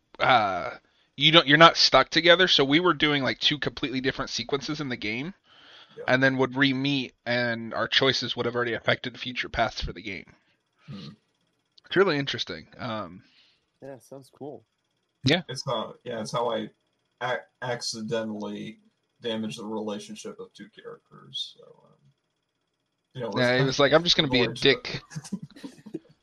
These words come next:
Speaker 1: Um, but yeah, so we're gonna, we're gonna get some Resident Evil content on the channel on Tuesday, Tuesdays. I don't know what Tuesday, it just depends on how I feel after work.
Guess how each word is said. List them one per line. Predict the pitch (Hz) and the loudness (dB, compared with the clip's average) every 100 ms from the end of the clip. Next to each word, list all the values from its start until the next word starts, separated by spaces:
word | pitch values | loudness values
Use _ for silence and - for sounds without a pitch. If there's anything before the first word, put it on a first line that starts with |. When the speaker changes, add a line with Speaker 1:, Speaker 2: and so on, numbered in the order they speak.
| _ - | _ -2
Speaker 1:
Um, | 127 117 107 104 | 2 2 0 0
but | 143 | 6
yeah, | 156 139 | 8 8
so | - 147 147 139 135 | 8 6 6 6 2
we're | 147 | 2
gonna, | 165 175 175 170 | 8 12 10 8
we're | 156 | 2
gonna | 170 175 | 0 2
get | 175 | 0
some | - 165 | 2 2
Resident | 156 156 147 | 2 0 -6
Evil | |
content | 147 147 143 - 143 | 2 2 2 0 -2
on | 135 | -2
the | 135 | -2
channel | - 135 135 | -2 -2 -2
on | 123 | -4
Tuesday, | - 139 135 131 131 131 - _ _ - | -4 -4 -2 0 2 2 -2 _ _ -8
Tuesdays. | - 135 127 127 127 123 - - - - | -4 -2 0 0 0 -4 -14 -20 -20 0
I | 131 | 6
don't | 170 175 | 8 8
know | 170 | 6
what | 151 156 | 6 6
Tuesday, | - 151 143 143 | 4 6 6 4
it | |
just | 131 - | 4 -6
depends | - 131 | -2 -2
on | 120 | 0
how | 123 | 0
I | 120 | -2
feel | 120 117 | -2 -4
after | - 113 | -4 -4
work. | 120 127 123 | -2 -2 -2